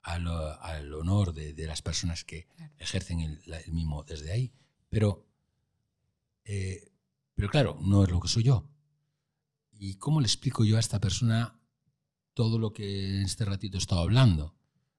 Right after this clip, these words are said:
Speaker 1: Que tiene que ver con mi oficio, que tiene que ver con, ¿cómo le explico yo igual a esta persona que José Piris es, es el que lleva ciento y pico obras montadas y que cada una de esas obras ha sido un viaje extraordinario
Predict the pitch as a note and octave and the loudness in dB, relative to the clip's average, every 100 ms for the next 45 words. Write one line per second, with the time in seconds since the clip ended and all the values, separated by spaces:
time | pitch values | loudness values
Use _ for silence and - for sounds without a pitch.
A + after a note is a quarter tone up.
0 | _ G2 G2+ F#2+ F2+ F#2 F2+ F2+ E2 D3+ | _ -6 -4 -2 -2 -4 0 0 4 6
1 | - - E2 C#2+ - E2+ F2 E2+ F2 - | 4 2 -6 -8 -12 -12 -12 -12 -14 -10
2 | E2+ E2+ - _ _ - B2+ A2+ - A#2 | -10 -10 -14 _ _ -8 -4 -4 -4 -4
3 | A2 A2 G#2+ A2 G#2+ - _ _ G2+ - | -2 0 0 -2 -4 -8 _ _ -12 -10
4 | G#2 G2 - G#2+ G2 G2+ _ _ _ _ | -6 -6 -2 0 0 -4 _ _ _ _
5 | - - - G2+ A2+ G#2 G2+ F#2+ G2+ F#2+ | -12 -6 -4 -2 2 2 2 -2 -4 -6
6 | - _ _ _ _ - G2+ F#2+ G2 F#2+ | -10 _ _ _ _ -8 -4 -2 0 0
7 | F2+ E2 - _ _ _ _ _ G#2 G2 | 0 -4 -12 _ _ _ _ _ -4 -2
8 | F#2 G2 - F#2 F#2+ F2+ E2 E2 E2 F#2+ | 2 4 6 6 6 4 0 -4 -6 -6
9 | F#2+ F#2 F2 - _ _ _ _ _ _ | -4 -6 -8 -14 _ _ _ _ _ _
10 | F2+ F2 F#2 - F2+ F2 G2+ G2 F#2 F#2 | -14 -8 -8 -4 -4 0 2 2 2 0
11 | - G2 F#2 F2+ E2+ - F2 F2+ F#2 F2 | 0 2 2 0 -2 -2 0 2 2 2
12 | F#2+ G2+ F2+ F2+ E2 - - E2 D#2 D#2 | 2 4 2 -4 -6 -6 -6 -6 -6 -4
13 | D#2+ E2+ F2+ F2 | -4 -2 -2 -4